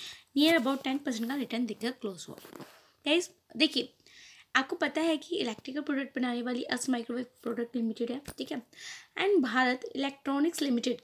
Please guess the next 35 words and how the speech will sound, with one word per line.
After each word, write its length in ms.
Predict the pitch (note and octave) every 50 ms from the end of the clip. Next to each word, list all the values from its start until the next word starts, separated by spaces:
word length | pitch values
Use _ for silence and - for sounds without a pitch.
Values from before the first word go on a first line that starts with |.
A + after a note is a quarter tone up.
| -
गाजियाबाद 540 | - B3 A#3 A#3 A#3 - B3+ A#3+ A3 A3 A3 - _ -
बेल 440 | G3 F#3 F3+ A#3+ B3+ D4+ F4 F#4+ F4+
से, 320 | - - B3+ A3+ - - _ _ - A3+
मतलब, 240 | A3+ A#3 C4 A#3 -
इसको 440 | - C4+ - - - A#3+ A3+ C4 - -
थ्री 200 | - C4 C#4 E4
हंड्रेड 340 | D#4+ C4 A3+ A3 A3+ B3 - -
एटी 240 | A#3 A#3 - A#3
फ़ाइव 500 | A3+ - - - C4+ B3+ A#3+ C4 D4 C#4+ - _ _ _ -
पॉइंट 360 | C#4 C4+ B3+ B3 B3+ C#4+ -
फ़िफ़्टी 460 | - - B3 A#3+ - - C4 - G4+ -
एट 180 | C#4 C#4+ C4+ -
करोड़ 220 | - - C4 B3+
रुपए 220 | B3 A#3+ C4+ C#4
का 140 | C4+ C4+ C#4
एक 160 | C4+ C4+ -
नया 240 | B3+ B3+ B3+ B3+ B3+
ऑर्डर 260 | B3+ - - B3+ C#4
मिला 200 | C4 C4 B3 B3+
है। 160 | B3 A3+ G#3 - - _ _ _ - _ - - - - - - - - - -
गाइस, 280 | D#4 F#4 G#4 G4+ E4+ D4
ये 140 | D4 C#4 - - -
ऑर्डर 400 | A3 A#3+ B3+ A#3 - G#3 A3+ C4+ - - - - - - - - - _ -
मीडियम 320 | C4+ D4+ D#4 D#4 E4+ A4+ A#4+ A#4 -
पावर 240 | D4 C4 B3 B3 A3+
रडार 360 | A3+ A3+ A3+ G#3+ A3 D4 D#4
सब 240 | - - - F#4+ F#4+
सिस्टम 400 | F#4+ - D4 C4+ - - A#3 A3
की 100 | - B3+
सप्लाई 380 | A#3+ B3+ A#3 - - A3 A3+ A#3
के 140 | - -
लिए 120 | B3 B3 A#3+
दिया 220 | - A#3+ A3+ A3+
गया। 240 | G#3+ A3+ A3+ C4+ D4 - _ _ _ _ _ _ _ _ _ _ _ _ _ _ - -
And 160 | C#4 C#4 B3